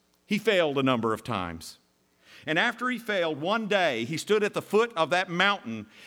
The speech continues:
and he shook his fist at Mount Everest. And he said, "I'll defeat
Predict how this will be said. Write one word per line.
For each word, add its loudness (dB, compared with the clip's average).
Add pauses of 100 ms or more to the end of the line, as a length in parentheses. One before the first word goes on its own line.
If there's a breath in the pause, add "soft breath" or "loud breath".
and 0
he -2
shook -2
his -4
fist 2
at 0
Mount 4
Everest. 2 (1080 soft breath)
And -6
he -6
said, -6 (800 soft breath)
"I'll 0 (260)
defeat -6